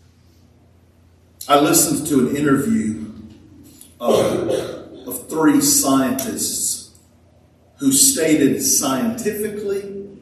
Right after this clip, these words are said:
and mathematically that the whole Darwinian evolutionary theory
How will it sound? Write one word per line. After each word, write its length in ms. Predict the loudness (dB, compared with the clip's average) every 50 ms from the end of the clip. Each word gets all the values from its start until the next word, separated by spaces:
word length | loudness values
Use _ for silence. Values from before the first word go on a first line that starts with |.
| -20 -20 -8
and 260 | -4 -4 -2 -2 0 0
mathematically 1120 | 0 -2 -2 -2 -4 -2 0 0 0 0 0 -2 -2 -4 -4 -8 -10 -12 -14 -14 -16 -18 -18 -20 -20 -20 -20 -20 -20 -20 -20 -20 -20 -20 -20 -20 -20 _ _ -20 -20 -20 -20 -4
that 260 | -2 0 0 0 -2
the 140 | -2 -2 -2
whole 840 | -2 -2 -2 -2 0 0 0 0 0 0 -2 -2 -4 -8 -12 -6
Darwinian 960 | -2 2 2 4 4 2 0 -2 -4 -4 -4 -4 -4 -4 -2 -2 -4 -4 -4
evolutionary 1080 | -6 -6 -4 -6 -4 0 0 2 2 2 0 -2 -2 -4 -4 -4 -2 0 0 0 0 0
theory 840 | -2 -6 -10 -10 -2 0 0 2 2 0 -2 -2 -4 -6 -8 -10 -12